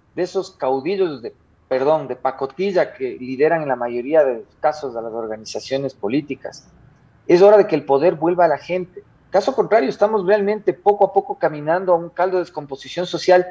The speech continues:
en el que pronto veremos que los narcotraficantes son los que ponen los candidatos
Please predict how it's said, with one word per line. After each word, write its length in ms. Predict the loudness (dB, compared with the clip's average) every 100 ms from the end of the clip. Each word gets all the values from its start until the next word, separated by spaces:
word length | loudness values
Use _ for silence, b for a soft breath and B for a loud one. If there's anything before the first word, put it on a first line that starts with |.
| B B B -8
en 120 | -6
el 80 | -4
que 100 | -4
pronto 340 | 2 2 4 6
veremos 440 | 6 4 -4 _ -12
que 60 |
los 120 | -8 -2
narcotraficantes 920 | -2 0 0 0 -2 0 0 2 0
son 140 | 0
los 140 | -2 -4
que 80 | -4
ponen 280 | -4 -2 -4
los 140 | -4
candidatos 680 | -8 -2 4 4 4 0